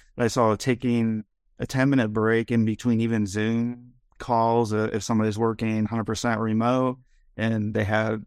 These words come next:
Zoom calls and they're just constantly online and have to be quote unquote on for a lot of the day, uh, and, and be present and asking and answering and contributing, um, that adds a toll. So taking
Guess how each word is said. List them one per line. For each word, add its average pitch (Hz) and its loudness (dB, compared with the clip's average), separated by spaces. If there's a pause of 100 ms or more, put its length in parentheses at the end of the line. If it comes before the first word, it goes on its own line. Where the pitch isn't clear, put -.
(160)
Zoom 175 2
calls 127 2
and 117 0
they're 117 0
just 113 -4
constantly 117 -2
online 123 0
and 107 -4
have 117 -6
to 117 -6
be 110 -4 (260)
quote 123 0
unquote 117 2
on 113 2
for 117 -2
a 117 0
lot 117 0
of 120 0
the 117 0
day, 117 0 (400)
uh, 113 -4
and, 110 0
and 117 -4
be 107 -6
present 120 2
and 107 0
asking 127 -2
and 113 0
answering 117 0
and 113 -2
contributing, 117 -2 (380)
um, 117 -2
that 135 0
adds 131 -2
a 113 -4
toll. - -6
So 123 0 (100)
taking 139 0